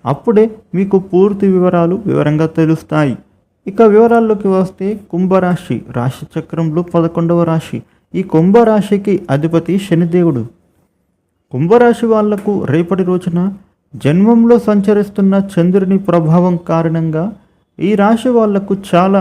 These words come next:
అనుకూలమైన వాతావరణం అనేది ఉండబోతోంది.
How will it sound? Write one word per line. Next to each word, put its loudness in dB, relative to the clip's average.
అనుకూలమైన 0
వాతావరణం -2
అనేది -2
ఉండబోతోంది. -2